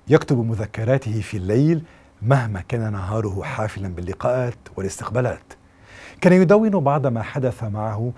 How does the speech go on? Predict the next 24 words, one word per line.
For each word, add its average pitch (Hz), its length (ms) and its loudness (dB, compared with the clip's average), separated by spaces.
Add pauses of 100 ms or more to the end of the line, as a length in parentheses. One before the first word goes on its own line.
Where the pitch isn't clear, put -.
(160)
خلالها 110 680 -2 (240)
ويضيف 110 520 -2
إليها 95 580 -6
آراءه 95 360 -6
ومشاعره، 92 640 -6 (760)
لكنه 101 540 -4
يصر 143 400 -4
على 101 140 -8
نقل 110 200 -8
الأحداث 113 600 -6 (120)
بأمانة 110 880 -2 (400)
كي 208 220 2
يستفيد 127 460 -2
منها 117 420 0 (440)
من 143 160 4
سيطلع 120 600 0
عليها 98 320 -2
لاحقًا 101 640 -6 (280)
كما 101 180 -4
قال، 101 340 0 (800)
وهو 120 340 4
يريد 123 400 4
لبعض 113 360 0
الحقائق 117 680 -4